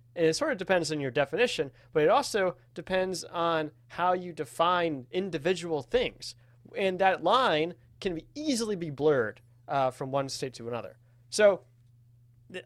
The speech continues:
ultimately, it comes down to these simples can be arranged in many, many different ways and will be over the course of their existence, right? Right now, they are exa-, they are arranged like a chair,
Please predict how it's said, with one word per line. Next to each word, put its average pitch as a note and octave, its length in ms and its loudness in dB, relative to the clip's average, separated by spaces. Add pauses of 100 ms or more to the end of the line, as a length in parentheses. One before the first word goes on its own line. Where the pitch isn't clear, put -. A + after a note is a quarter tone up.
ultimately, G#3 540 4
it E3 100 -2
comes F3 220 -2
down D3 260 2
to B2 320 -4 (1120)
these E3 320 0
simples C#3 720 0 (260)
can F#3+ 140 -2
be F3 100 -2
arranged D#3 400 2
in C3+ 120 -4
many, F3+ 180 2
many C3+ 180 -2
different B2 240 -8
ways B2+ 360 0
and C#3 180 -6
will A#3 220 10
be C3+ 200 -2
over C#3+ 240 -2
the C3 80 -4 (140)
course D#3 240 2
of A#2+ 80 -10
their C#3 200 2
existence, - 580 -4 (160)
right? C3 200 -4 (200)
Right C#3+ 180 2
now, D#3 280 8
they C#3 120 2
are C3 160 0
exa-, B2+ 460 -4
they C3 100 -6
are A#2 320 -6
arranged A#2 500 -10 (260)
like A#2 380 -6
a B2 80 -8
chair, A2 520 -8